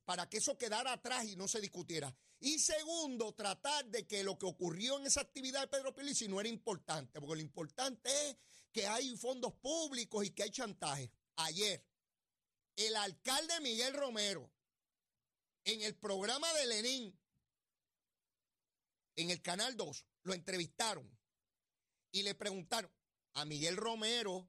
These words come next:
acuérdense que Ángel Cintrón era el director de campaña de Miguel Romero, yo no sé si todavía lo es, pero era en aquel entonces. Y le preguntaron directamente a Miguel Romero que qué él creía de las expresiones de Ángel Cintrón.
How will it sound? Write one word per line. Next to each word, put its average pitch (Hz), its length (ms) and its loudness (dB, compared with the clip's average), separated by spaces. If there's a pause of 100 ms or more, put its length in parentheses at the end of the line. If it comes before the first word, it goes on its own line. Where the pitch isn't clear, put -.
acuérdense 160 640 0
que 196 140 -2
Ángel 185 240 -2
Cintrón 202 480 0
era 208 80 0
el 202 80 -2
director 180 400 0
de 208 100 -4
campaña 185 460 -2
de 196 60 -2
Miguel 165 240 0
Romero, 196 400 -2
yo 131 120 -4
no 156 80 -2
sé 175 140 0
si 190 140 0
todavía 190 360 0
lo 208 160 0
es, 302 180 0
pero 139 180 -8
era 139 320 -4
en 175 100 -4
aquel 185 240 -2
entonces. 220 480 -2 (2250)
Y 247 160 2
le 247 120 2
preguntaron 247 680 -2
directamente 294 640 0
a 285 60 -2
Miguel 262 280 0
Romero 277 520 -2
que 208 160 -4
qué 247 100 0
él 277 140 -4
creía 269 400 0
de 247 80 0
las 214 120 2
expresiones 233 640 0
de 226 60 2
Ángel 254 280 0
Cintrón. 202 800 -2